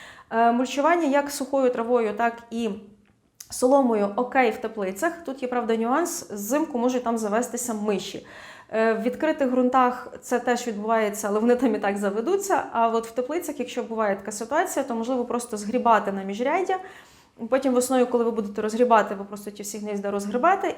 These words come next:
І, крім того, вона перепріє, ота вся мульча, і вона вже стане більш доступною, по суті, як перероблений матеріал для ваших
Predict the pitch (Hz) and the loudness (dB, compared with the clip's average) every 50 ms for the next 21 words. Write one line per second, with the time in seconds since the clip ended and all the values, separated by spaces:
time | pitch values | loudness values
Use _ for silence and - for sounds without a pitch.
0 | - 269 262 277 269 269 - - - - - - 277 285 277 277 277 262 247 240 | -6 -4 -4 -2 -2 -4 -6 -10 -16 -14 -6 -2 -2 0 0 2 2 2 2 2
1 | 226 226 240 247 247 247 - 240 233 247 247 - 320 359 392 370 339 311 - 214 | 0 2 2 2 2 2 2 2 2 0 0 0 -2 -2 0 2 2 2 0 0
2 | 214 220 208 208 - - 202 202 208 208 202 - 226 202 196 180 - - 240 240 | -2 -2 -4 -4 -4 -4 -4 -4 -4 -4 -4 -2 0 0 0 -2 -2 -4 -4 -4
3 | 247 247 262 285 269 254 247 - 262 247 254 247 233 240 - - - - _ _ | -2 -2 -2 0 -2 -2 -4 -2 0 0 2 2 0 -2 -6 -14 -20 -20 _ _
4 | - 202 196 247 277 262 262 202 208 226 220 - 320 311 311 311 254 247 233 233 | -14 -4 -2 2 2 2 2 0 -2 -4 -2 -4 -4 -4 -2 -2 0 0 0 -2
5 | 226 233 - - - 240 240 240 - 226 208 214 202 202 - - - - - - | -4 -6 -8 -10 -8 -10 -10 -8 -8 -6 -2 -2 -2 -2 -4 -10 -14 -16 -12 -6
6 | - 220 226 233 240 240 220 220 208 208 196 190 196 196 202 208 214 233 247 247 | -4 -2 0 2 2 2 2 0 -2 -2 -2 -4 -6 -6 -4 0 2 2 2 2
7 | 226 202 190 185 208 202 - - | 0 -2 -2 -2 -4 -4 -6 -10